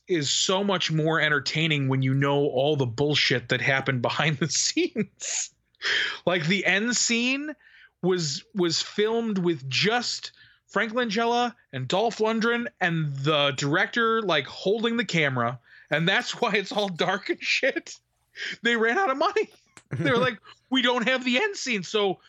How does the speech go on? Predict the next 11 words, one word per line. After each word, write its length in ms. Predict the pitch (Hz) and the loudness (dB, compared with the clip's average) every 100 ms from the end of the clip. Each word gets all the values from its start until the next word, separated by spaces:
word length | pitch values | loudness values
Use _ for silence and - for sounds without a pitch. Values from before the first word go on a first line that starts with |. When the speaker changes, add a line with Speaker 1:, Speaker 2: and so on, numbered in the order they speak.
| - _ _ - | -20 _ _ -2
Speaker 1:
shh. 760 | - - - - - - - 1077 1077 1077 1077 1077 1077 _ | 0 2 2 2 2 0 -2 -6 -10 -12 -12 -14 -14 _
<laughs> 580 | _ _ - - - - | _ _ -14 -12 -12 -2
Guys, 440 | 233 196 - - - - _ _ | 0 0 -2 -8 -20 -20 _ _
come 440 | - - - 202 349 | -14 -6 0 0 2
on 200 | 381 349 | 0 2
over 260 | 330 220 | 2 2
here. 240 | 208 190 - | 2 0 0
We're 140 | 185 | -2
gonna 240 | 208 381 - | 0 0 0
fight." 580 | - - 170 - - - _ - | 0 0 -4 -8 -16 -16 _ -8
Speaker 2:
<laughs> 300 | 147 143 | -4 -2